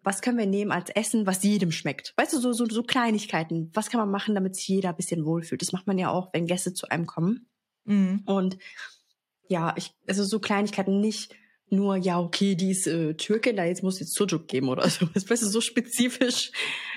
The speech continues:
Speaker 1: das habe ich nicht gemeint, das ist, äh, völliger Quatsch. Aber so, wie kann sich jeder, gerade bei meiner Einladung, bei mir, sich zu Hause fühlen? Ich glaub, das ist zum Abschluss ganz wichtig, ähm,
Speaker 2: Ja, und jeder
Speaker 1: wenn man jemanden einlädt.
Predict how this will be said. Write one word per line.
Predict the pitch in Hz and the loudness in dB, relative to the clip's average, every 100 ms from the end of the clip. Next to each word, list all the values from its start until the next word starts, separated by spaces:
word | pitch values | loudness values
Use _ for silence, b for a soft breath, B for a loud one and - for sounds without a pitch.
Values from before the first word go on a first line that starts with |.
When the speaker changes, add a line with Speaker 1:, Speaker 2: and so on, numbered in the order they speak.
| B - - | B -18 -14
Speaker 1:
das | 170 180 196 | -6 -2 2
habe | 220 185 | 2 0
ich | |
nicht | 185 165 | -2 -2
gemeint, | 147 151 320 | 0 0 0
das | 220 | 0
ist, | 156 165 | -2 -4
äh, | 165 156 | -4 -4
völliger | 160 165 147 | -4 -2 -2
Quatsch. | 139 185 - B B B _ _ _ _ _ _ - | -2 -2 -4 B B B _ _ _ _ _ _ -2
Aber | 196 196 | 0 0
so, | 196 220 233 226 | 0 0 0 -2
wie | 240 240 | -6 -2
kann | 254 220 | -2 -2
sich | 226 - | -4 -4
jeder, | 185 208 202 190 170 - _ _ - | 0 2 2 0 -2 -10 _ _ -8
gerade | 170 190 196 196 190 | -2 0 2 2 0
bei | 165 | 0
meiner | 180 185 190 175 | 2 2 2 0
Einladung, | 175 175 165 165 170 | -2 -2 -2 -2 -4
bei | 165 156 | -2 2
mir, | 165 175 170 - _ _ | 2 2 -2 -6 _ _
sich | - 160 - | -6 -4 -2
zu | 175 | -2
Hause | - 160 - | -2 -4 -10
fühlen? | - - - | -18 -20 -16
Ich | - | -14
glaub, | - - | -10 -6
das | 165 | -4
ist | - - B B B B | -4 -8 B B B B
zum | 185 | 0
Abschluss | 156 - - 185 - | 2 0 -2 -4 -2
ganz | 190 185 | -2 0
wichtig, | 190 180 170 - B B B B _ | -2 0 -4 -6 B B B B _
ähm, | - 175 170 175 190 _ - | -4 -2 0 -2 -6 _ 0
Speaker 2:
Ja, | 185 170 | 2 2
und | 208 196 - | 2 0 -2
jeder | - 196 226 247 247 | -2 2 4 6 6
Speaker 1:
wenn | 190 | 6
man | 175 | 4
jemanden | 170 160 139 | 2 2 2
einlädt. | 131 151 127 | 0 0 -4